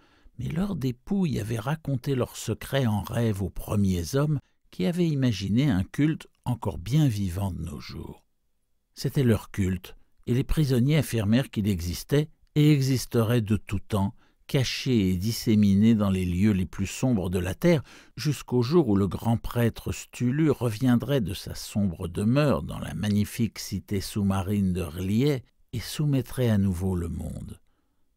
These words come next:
Un jour, quand les étoiles seraient prêtes, il appellerait à nouveau, et la secte,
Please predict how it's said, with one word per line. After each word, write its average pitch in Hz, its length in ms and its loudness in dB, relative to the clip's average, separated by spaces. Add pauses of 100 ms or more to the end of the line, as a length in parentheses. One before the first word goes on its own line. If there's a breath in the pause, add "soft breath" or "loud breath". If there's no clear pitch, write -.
(100)
Un 139 140 4
jour, 151 480 2 (300)
quand - 100 -4
les 113 240 2
étoiles 113 340 2
seraient 92 320 -2
prêtes, 143 340 -2
il 110 120 2
appellerait 113 480 2
à 104 40 2
nouveau, 104 520 0 (560)
et 127 80 0
la 131 120 0
secte, - 640 -2